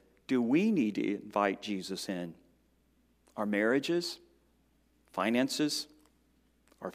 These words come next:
families, the workplace, our habits, our attitudes, friends we hang with? Jesus will never force his way in. He has to be invited.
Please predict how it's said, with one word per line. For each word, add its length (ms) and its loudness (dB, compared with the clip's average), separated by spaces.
families, 680 0
the 80 -6
workplace, 800 2
our 120 -8
habits, 760 2
our 140 -2
attitudes, 880 2
friends 400 0
we 100 2
hang 220 0
with? 340 0
Jesus 640 0
will 140 0
never 680 0
force 640 0
his 360 0
way 320 2
in. 480 -6
He 160 -2
has 360 -4
to 100 -2
be 160 -4
invited. 580 -6